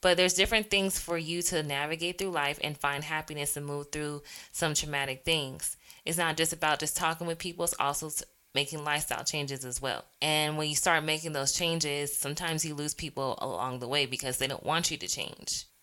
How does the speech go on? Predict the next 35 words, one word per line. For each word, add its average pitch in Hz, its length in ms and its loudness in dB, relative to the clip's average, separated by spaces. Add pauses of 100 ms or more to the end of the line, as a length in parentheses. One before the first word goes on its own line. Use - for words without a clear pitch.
(1040)
Then 143 240 2
they 165 180 10
are 147 240 8
like, 127 280 4
"I 123 120 6
wish 127 240 2
things 127 240 0
were 127 120 -2
like 127 280 -4
it - 120 -6
was," - 640 -6 (380)
where 147 100 -2
you 139 140 -4
were 139 60 -4
just 131 220 -2
sitting - 200 -2
on 131 60 -4
the 117 80 -6
couch - 360 -2
and 113 140 -6
just 110 300 -4
being, 113 300 -6
like, 87 260 -6
sad. - 560 -4 (1200)
"I 139 80 6
don't 151 180 4
like 160 200 10
this 156 180 0
person 139 340 -2
who's 139 140 -4
walking 135 280 0
around 127 360 -4
bright 131 240 2
and - 100 -12
happy. 120 540 -6